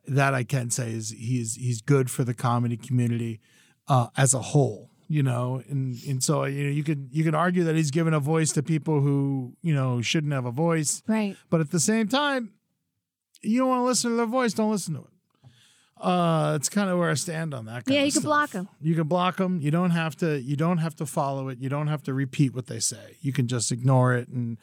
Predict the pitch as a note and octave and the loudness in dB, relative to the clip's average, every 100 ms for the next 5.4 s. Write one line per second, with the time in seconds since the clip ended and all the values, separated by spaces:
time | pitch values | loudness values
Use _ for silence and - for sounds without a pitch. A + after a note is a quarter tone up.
0 | _ _ - C3+ C3+ B2+ B2+ C3+ D3 D#3 | _ _ -4 2 2 0 -2 0 2 2
1 | D#3 D3 C3 C#3 C3+ C3 B2+ A2+ A#2 B2 | 2 -2 -2 -2 -2 -2 -4 -4 -4 -2
2 | B2 B2 B2 - A2 A#2 A2 G#2+ A2 A2 | -2 -4 -4 -2 -2 0 -2 -4 -4 -4
3 | - G#2+ G2 F#2 - - D#3 C#3 B2+ A#2+ | -4 -4 -8 -12 -16 -4 0 0 -2 -4
4 | C#3 A2+ D#3 D3 D3 C#3 C3 C#3 C3 D3+ | -4 2 2 2 0 -4 -4 -4 -2 -2
5 | C#3+ D3 D#3+ | 0 0 -2